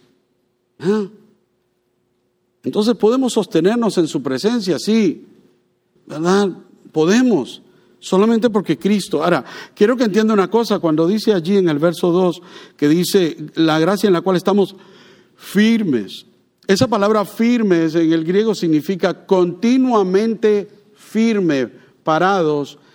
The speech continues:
y con el derecho a hablar. Todo eso significa esa palabra. Es como si usted entra a la corte del rey y el rey dice, "Háblame".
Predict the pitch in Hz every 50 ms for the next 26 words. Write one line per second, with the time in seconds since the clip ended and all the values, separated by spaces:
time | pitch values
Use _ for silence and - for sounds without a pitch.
0 | _ _ _ _ - 277 302 302 - - 254 240 226 214 208 208 196 170 185 185
1 | 202 226 233 226 233 - 190 190 190 170 160 151 143 147 147 135 123 - - -
2 | _ _ _ _ 311 359 403 381 381 370 339 214 226 208 156 202 202 190 180 208
3 | 185 190 151 - 170 165 147 139 120 107 95 - - _ _ _ _ _ _ _
4 | _ - - - - 196 190 - 302 294 269 262 180 180 214 190 - 269 277 294
5 | 294 285 247 226 247 233 214 202 196 - 233 247 240 240 226 214 202 185 180 226
6 | 277 269 254 220 190 180 190 208 202 202 190 151 180 - - 208 202 170 151 139
7 | 135 131 123 104